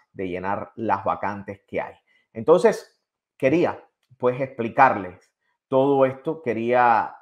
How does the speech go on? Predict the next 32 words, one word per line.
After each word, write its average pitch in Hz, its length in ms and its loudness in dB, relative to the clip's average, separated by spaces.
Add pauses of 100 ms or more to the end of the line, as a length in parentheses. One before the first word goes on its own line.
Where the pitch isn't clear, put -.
eh, 98 340 -10
explicarles 117 840 -4 (200)
a - 180 -6
quién 135 320 -4
va 120 60 2
a 123 40 2
beneficiar 123 600 -4
y, 151 80 -10
sobre 160 400 -4
todas - 340 -6
las 170 120 -12
cosas, 120 520 -10
importantísimo, 120 1000 -8 (360)
cuáles 160 360 4
son 156 280 -6
los 156 260 -4
casos, 135 560 0 (240)
cuáles 117 340 0
son 131 280 -6
los 120 140 -2 (100)
casos 139 360 0
en 95 60 -12
los 98 200 -14
cuales 123 500 -2
se 104 240 -10
va 107 360 0
a 113 140 -10
enfocar 110 560 -4 (300)
este 120 280 -8
nuevo 113 380 -6
centro, 98 360 -12
según 113 360 -12